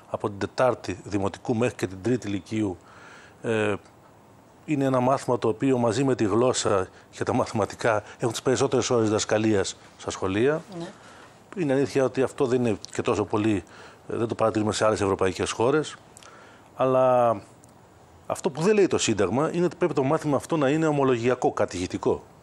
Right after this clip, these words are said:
Speaker 1: Δεν λέει, δηλαδή, ότι πρέπει να είναι μάθημα που θα μοιεί, που θα προσιλητίζει και θα μοιεί τους μαθητές στο ορθόδοξο δόγμα. Λέει ότι πρέπει να τους δίνει τη δυνατότητα να ενημερώνονται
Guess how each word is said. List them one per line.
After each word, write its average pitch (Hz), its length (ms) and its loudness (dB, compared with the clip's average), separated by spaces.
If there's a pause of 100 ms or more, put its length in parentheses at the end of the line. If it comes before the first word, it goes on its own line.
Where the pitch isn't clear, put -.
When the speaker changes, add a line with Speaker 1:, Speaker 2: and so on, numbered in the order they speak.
(600)
Speaker 1:
Δεν 147 180 0
λέει, 180 180 4
δηλαδή, 131 200 2
ότι 113 80 -2
πρέπει 123 220 -4
να 120 60 0
είναι 117 300 -2
μάθημα 110 520 -2 (280)
που 127 180 0
θα 117 300 0
μοιεί, 127 540 0 (360)
που - 100 -4
θα 127 100 0
προσιλητίζει 131 760 -2
και 123 120 -4
θα 127 140 -2
μοιεί 127 220 0
τους - 280 -8 (200)
μαθητές 113 520 -2 (220)
στο - 200 -4
ορθόδοξο 107 640 0 (400)
δόγμα. 85 480 0 (880)
Λέει 185 120 2
ότι 147 140 0
πρέπει 185 300 -2
να 175 100 0
τους - 280 -6
δίνει 165 160 0
τη 147 80 -2
δυνατότητα 135 600 0
να 151 100 2
ενημερώνονται 123 840 2